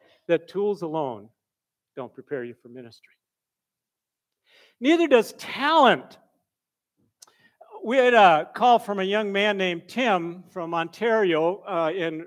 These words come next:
early August. Tim grew up the son of, uh, Lutheran missionaries in Pakistan. He was baptized in the Pakistani Lutheran Church. He's been a missionary in Afghanistan, married, uh, a woman that he met there.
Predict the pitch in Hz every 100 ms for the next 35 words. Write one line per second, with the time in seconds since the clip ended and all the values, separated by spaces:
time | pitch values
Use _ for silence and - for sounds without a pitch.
0 | _ 202 196 165 147 151 170 214 - _
1 | _ _ _ _ _ _ _ - 262 277
2 | 247 220 214 226 - 202 - 233 233 196
3 | 170 - 185 165 156 185 220 208 185 202
4 | 208 208 180 185 196 185 147 - 220 208
5 | 185 - - 185 220 208 160 135 175 185
6 | 185 185 208 202 190 160 143 _ _ _
7 | 190 196 190 - 214 214 202 180 202 202
8 | 196 170 - 226 240 - - _ _ _
9 | _ 190 175 202 170 208 208 226 226 214
10 | 180 160 156 - 185 214 208 - 214 214
11 | 233 220 _ _ - 185 208 196 175 165
12 | 156 147 170 156 202 226 202 185 175 190
13 | 196 - 208 214 208